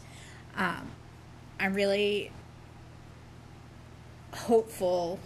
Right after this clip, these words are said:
that I'll be able to find this one in one of my local libraries because it is,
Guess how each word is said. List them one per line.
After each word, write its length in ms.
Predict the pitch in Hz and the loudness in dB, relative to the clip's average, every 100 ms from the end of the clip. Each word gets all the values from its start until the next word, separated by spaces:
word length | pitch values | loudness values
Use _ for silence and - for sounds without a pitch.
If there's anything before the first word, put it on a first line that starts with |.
| - | 2
that 140 | 202 | 8
I'll 120 | 185 | 8
be 140 | 185 190 | 8 6
able 160 | 190 | 6
to 80 | 185 | 2
find 320 | 175 180 175 | 2 2 4
this 220 | 180 170 208 | 4 4 2
one 240 | 185 180 | 0 0
in 120 | 180 | 0
one 120 | 180 | 0
of 60 | 175 | 0
my 120 | 175 | 0
local 280 | 175 170 185 | 0 0 0
libraries 480 | 175 175 180 180 175 | 2 0 0 0 0
because 360 | 202 190 170 175 214 | 0 2 0 -2 2
it 260 | 190 190 - | 2 2 0
is, 640 | 202 185 190 185 180 - | 0 2 0 2 2 2